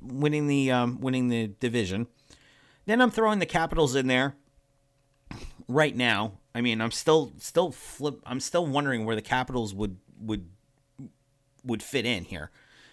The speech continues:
But I decided to put them at two. Bruins at number three. The Islanders at number four. At one point, I thought maybe putting the Islanders at two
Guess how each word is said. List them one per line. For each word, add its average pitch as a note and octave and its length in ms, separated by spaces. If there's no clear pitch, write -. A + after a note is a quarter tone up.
But D#3 140
I D#3+ 60
decided G#3+ 440
to G3 60
put - 200
them E3 180
at A2+ 120
two. F3+ 380
Bruins F#3 340
at D#3 80
number C#3+ 220
three. E3 500
The C#3+ 100
Islanders B3 600
at F3 100
number E3 240
four. D#3 560
At C#3 140
one A3+ 280
point, G3 380
I D3 100
thought E3+ 520
maybe D#3 320
putting D3 320
the B2 80
Islanders B2+ 580
at F#2+ 140
two G#2+ 420